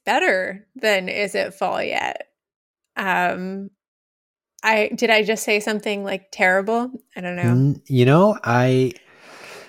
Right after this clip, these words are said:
Speaker 2: so
Speaker 1: <laughs> Uh-oh.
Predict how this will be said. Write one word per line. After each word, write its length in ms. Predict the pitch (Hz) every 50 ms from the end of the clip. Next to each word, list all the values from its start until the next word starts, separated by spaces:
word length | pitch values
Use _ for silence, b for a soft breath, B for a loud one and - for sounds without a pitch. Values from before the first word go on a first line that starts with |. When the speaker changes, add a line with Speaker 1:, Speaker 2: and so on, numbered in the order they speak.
| B B _
Speaker 2:
so 640 | - - - - - - 127 127 127 127 117 - -
Speaker 1:
<laughs> 500 | - 247 220 - - - - - - -
Uh-oh. 1040 | - - - - - 311 - - - 339 294 - - 214 240 - - 175 175 190 -